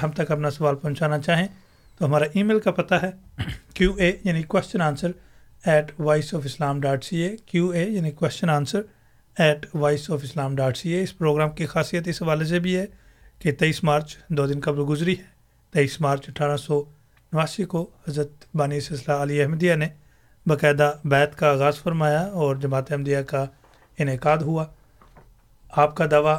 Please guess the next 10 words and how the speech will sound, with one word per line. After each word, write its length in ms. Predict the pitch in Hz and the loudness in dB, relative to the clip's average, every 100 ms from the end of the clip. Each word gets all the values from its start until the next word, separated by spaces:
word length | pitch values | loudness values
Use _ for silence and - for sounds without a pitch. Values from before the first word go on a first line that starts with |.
| - | -2
مسیح 400 | 147 139 170 165 | -6 -4 -4 -4
اور 160 | 156 139 147 | -2 -2 -2
مہدی 400 | 143 127 156 147 | -4 -2 2 2
موعود 360 | 143 156 175 - - | 2 2 0 -4 -2
ہونے 200 | 156 156 | 0 2
کا 180 | 165 | 2
ہے، 100 | 156 175 - - - - - | 2 -2 -10 -12 -10 -10 -6
جس 160 | 147 | -4
طرح 200 | - 151 | 0 0
کہ 160 | 143 170 | 0 -4